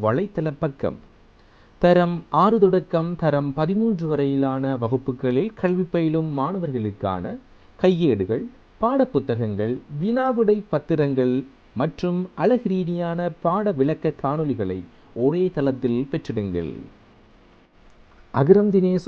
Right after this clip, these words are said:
ஆன்லைன் அகாடமி மூலமாக தமிழ் மொழி கல்வியை பெற்றுக்கொள்ளும் மாணவர்களுக்கான பிரத்யேக வலைத்தள பக்கம். இந்த பக்கத்தில் வகுப்பு மற்றும்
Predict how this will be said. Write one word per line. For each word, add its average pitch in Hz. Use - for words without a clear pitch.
ஆன்லைன் 160
அகாடமி 160
மூலமாக 143
தமிழ் 170
மொழி 180
கல்வியை 143
பெற்றுக்கொள்ளும் 135
மாணவர்களுக்கான 123
பிரத்யேக 190
வலைத்தள 131
பக்கம். -
இந்த 190
பக்கத்தில் 190
வகுப்பு 202
மற்றும் 185